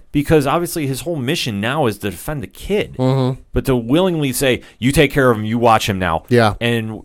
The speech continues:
Speaker 1: try to sacrifice himself. I mean, a noble gesture,
Speaker 2: Yeah.
Speaker 1: but still
Speaker 2: Yeah.
Speaker 1: just didn't seem like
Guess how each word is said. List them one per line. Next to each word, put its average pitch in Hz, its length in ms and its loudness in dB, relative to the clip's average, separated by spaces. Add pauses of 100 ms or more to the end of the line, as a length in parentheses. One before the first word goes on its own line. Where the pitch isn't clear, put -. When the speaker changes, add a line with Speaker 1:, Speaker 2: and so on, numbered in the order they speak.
Speaker 1:
try 127 200 -2
to - 20 -6
sacrifice 123 500 -4
himself. 107 380 -4
I 120 80 -4
mean, 135 180 -2
a 113 100 0
noble 135 380 2
gesture, 151 580 -6
Speaker 2:
Yeah. 156 280 6
Speaker 1:
but 113 180 2
still 117 640 0
Speaker 2:
Yeah. 123 140 4
Speaker 1:
just 120 180 -2 (420)
didn't 135 320 -2
seem 135 300 -6
like 113 240 -4